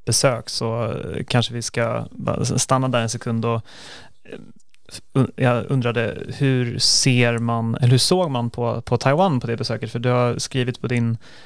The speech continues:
sajt Kina Media en del om att det, det skilde sig rätt markant från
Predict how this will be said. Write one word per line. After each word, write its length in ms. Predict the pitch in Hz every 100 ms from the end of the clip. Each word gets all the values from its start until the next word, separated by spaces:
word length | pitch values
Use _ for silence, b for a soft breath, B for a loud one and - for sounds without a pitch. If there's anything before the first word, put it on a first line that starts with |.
| B
sajt 420 | - 123 117 -
Kina 320 | - 131 120
Media 300 | 127 139 135
en 80 | 127
del 180 | 117 117
om 100 | 113
att 140 | 110 -
det, 360 | - 120 117 120 160
det 120 | 123
skilde 360 | - 131 120 127
sig 160 | 135
rätt 200 | 117 -
markant 460 | 117 113 139 131 120
från 340 | - 117 113